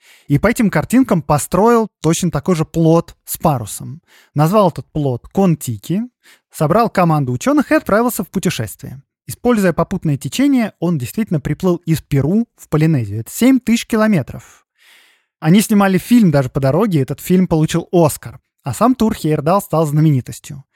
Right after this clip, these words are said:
После этого были у него и другие путешествия. Например, он пересёк Атлантику на лодке из папируса, как у древних египтян. И обо всех своих путешествиях написал книги. Причём книги отличные, написанные с большим юмором.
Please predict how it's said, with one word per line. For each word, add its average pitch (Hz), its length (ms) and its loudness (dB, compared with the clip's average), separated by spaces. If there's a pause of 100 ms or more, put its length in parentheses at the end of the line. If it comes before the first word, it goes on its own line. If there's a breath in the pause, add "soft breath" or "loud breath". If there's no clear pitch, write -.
(380 soft breath)
После 196 320 0
этого 170 320 0
были 160 240 0
у 147 80 2
него 127 180 -2
и 123 60 -2
другие 165 280 0
путешествия. 147 680 -4
Например, 143 440 -2
он 151 140 -2
пересёк 160 460 0
Атлантику 151 560 -2
на 123 120 -2
лодке 147 340 -2
из - 60 -8
папируса, 123 720 -4
как - 200 -6
у 160 40 2
древних 151 360 0
египтян. 135 500 -6 (540 soft breath)
И 202 160 0
обо 123 280 -8
всех 269 220 -4
своих 175 240 -4
путешествиях 170 560 -6
написал 151 320 -6
книги. 151 320 0
Причём 156 420 -4
книги 143 280 -4
отличные, 165 560 -4
написанные 156 480 -2
с 127 40 -6
большим 160 300 0
юмором. 117 480 0